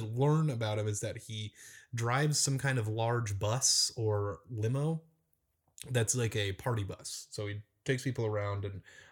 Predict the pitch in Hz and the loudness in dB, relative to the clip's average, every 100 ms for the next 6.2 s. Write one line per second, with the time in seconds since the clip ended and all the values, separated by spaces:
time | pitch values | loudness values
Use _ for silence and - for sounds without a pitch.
0 | - 110 117 131 123 - - 104 110 113 | -4 -2 0 2 2 0 -2 -6 -4 -2
1 | 110 117 113 107 104 104 98 - - _ | 0 2 2 0 -2 -4 -6 -10 -20 _
2 | - 123 123 117 107 101 101 104 104 104 | -4 -2 0 -2 0 -2 -2 -2 -4 -8
3 | - 104 104 - 110 104 98 - 107 95 | -8 -8 -8 -8 -4 -4 -4 -8 -10 -10
4 | 104 92 90 92 - - - - - - | -8 -8 -8 -10 -12 -20 -20 -20 -20 -20
5 | - - 123 120 131 120 110 107 104 98 | -20 -14 -4 2 4 6 4 4 2 0
6 | - | -6